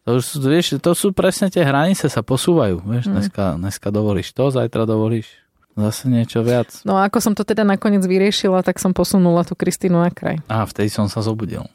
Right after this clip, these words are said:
Speaker 2: No.
Speaker 1: Lebo začala mrnčať.
Speaker 2: Začala mrnčať, aj, a, ale našťastie tak
Speaker 1: Čiže
Speaker 2: sa
Speaker 1: vyhrala Anička.
Speaker 2: Našťastie sa tak uložila, ale akože ja sa nehrám na toto, že kto čo vyhral, hej,
Speaker 1: Mm.
Speaker 2: alebo to, čo dosiahol. Proste v tom momente to bola situácia, keď ostalo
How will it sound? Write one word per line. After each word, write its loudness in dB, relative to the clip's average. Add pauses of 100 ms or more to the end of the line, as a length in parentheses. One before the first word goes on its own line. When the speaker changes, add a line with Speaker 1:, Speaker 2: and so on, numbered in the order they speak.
(160)
Speaker 2:
No. 0
Speaker 1:
Lebo -14
začala -2
mrnčať. -2 (300)
Speaker 2:
Začala 0
mrnčať, 0
aj, 2
a, 2 (240)
ale 0
našťastie 0
tak 0
Speaker 1:
Čiže 2
Speaker 2:
sa 4
Speaker 1:
vyhrala 4
Anička. 0 (160)
Speaker 2:
Našťastie -8
sa -12
tak -8
uložila, 2
ale 2
akože -2
ja 2
sa -4
nehrám 0
na -2
toto, -4
že 0
kto -4
čo -4
vyhral, 0
hej, 0
Speaker 1:
Mm. 4
Speaker 2:
alebo 0
to, -10
čo -8
dosiahol. -2
Proste -4
v -6
tom -2
momente -2
to -8
bola -2
situácia, -2 (580)
keď -2 (180)
ostalo 2